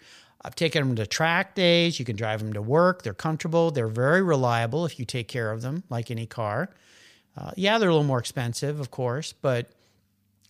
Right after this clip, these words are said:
they're just, I just love the whole idea and the fact that Porsche nine elevens have basically been the same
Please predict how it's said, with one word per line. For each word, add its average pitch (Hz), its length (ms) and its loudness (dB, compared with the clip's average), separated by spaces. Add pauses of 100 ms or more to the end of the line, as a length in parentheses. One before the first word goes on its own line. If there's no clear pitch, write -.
(140)
they're 165 160 0
just, - 420 -2
I 170 160 2
just 196 280 0
love 160 540 2
the 139 100 4
whole 151 360 2
idea 135 400 0
and 143 80 -2
the 131 60 -2
fact 170 300 -2
that - 140 -6
Porsche 180 380 -4
nine 143 260 -2
elevens 131 540 -4 (760)
have 160 260 -2 (320)
basically 202 560 2
been 160 180 0
the 147 80 0
same 135 640 0